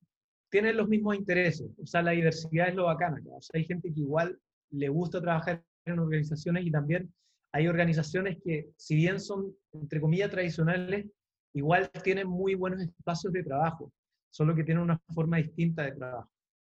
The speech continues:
¿cierto? Entonces, la diversidad es lo que a mí me encanta, que hay opciones para todos, entre comillas, ¿ya? O sea, si eres un buen profesional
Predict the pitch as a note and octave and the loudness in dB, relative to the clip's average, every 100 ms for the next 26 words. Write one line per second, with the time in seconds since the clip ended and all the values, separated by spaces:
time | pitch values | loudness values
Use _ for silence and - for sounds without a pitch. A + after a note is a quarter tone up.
0 | _ _ _ _ - C#3+ - E3 - _ | _ _ _ _ -10 -10 -8 -12 -12 _
1 | _ _ _ C3 C#3+ D3 E3 D#3+ E3 - | _ _ _ -6 -2 0 0 0 -2 -4
2 | D3+ E3 F3+ E3+ F#3 G#3+ A3 A3 F3+ F3+ | 0 2 2 0 2 2 2 0 0 0
3 | F#3+ F#3+ D#3 F#3+ F#3+ F3+ E3 E3+ D#3+ D#3 | -2 -4 -2 -4 -4 -6 -4 -2 -2 -4
4 | _ _ - F3 E3+ - F3+ F3 F3+ F3 | _ _ -4 -2 -2 -4 -6 -4 -6 -6
5 | - _ E3 D3+ C3+ D#3+ B2 A2 - - | -10 _ -2 -2 -2 -4 -4 -10 -20 -18
6 | - C#3 C#3+ C#3 C#3 C3+ - - _ _ | -14 -8 -8 -6 -4 -6 -8 -18 _ _
7 | - C#3 D3 D3 - E3+ F3+ F#3 D#3+ F#3 | -16 -14 -8 -8 0 0 2 0 0 0
8 | F#3 F3+ F3 F#3 E3+ F#3+ | -2 -6 -6 -4 -4 -4